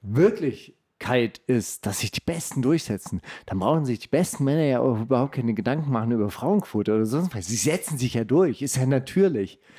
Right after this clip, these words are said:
Ja? Aber dass sich dann halt auch ein paar Pfeifen nicht durchsetzen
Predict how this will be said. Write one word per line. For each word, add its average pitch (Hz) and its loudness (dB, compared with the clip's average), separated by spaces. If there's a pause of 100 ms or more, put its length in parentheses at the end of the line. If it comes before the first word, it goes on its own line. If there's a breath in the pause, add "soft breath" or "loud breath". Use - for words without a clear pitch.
(220 loud breath)
Ja? 170 0 (760 soft breath)
Aber 160 0
dass 135 -2
sich 135 -2
dann 123 -2
halt 127 -4
auch 104 -8
ein 117 0
paar 101 -2
Pfeifen 220 0
nicht 190 2
durchsetzen 123 -4